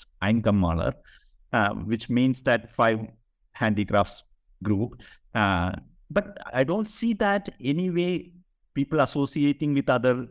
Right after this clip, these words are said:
these four groups, carpenters or other. That is not happening in Kerala, at least in Malabar.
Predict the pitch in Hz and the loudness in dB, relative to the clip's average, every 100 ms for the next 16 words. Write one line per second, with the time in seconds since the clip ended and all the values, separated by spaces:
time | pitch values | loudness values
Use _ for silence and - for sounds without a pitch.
0 | - 113 113 - 113 113 - 98 98 - | -4 -2 -2 0 0 -2 -10 -2 -2 0
1 | 110 - 113 113 113 107 104 98 98 - | 0 0 0 2 2 2 2 2 0 -6
2 | - - - 139 151 180 180 170 147 131 | -14 -20 -2 0 0 0 0 0 -2 0
3 | 147 147 139 127 101 - _ _ _ _ | 0 2 2 0 -4 -14 _ _ _ _
4 | _ - 117 107 107 104 98 98 101 92 | _ -4 0 2 2 2 0 0 0 2
5 | 85 87 95 92 | 2 2 2 0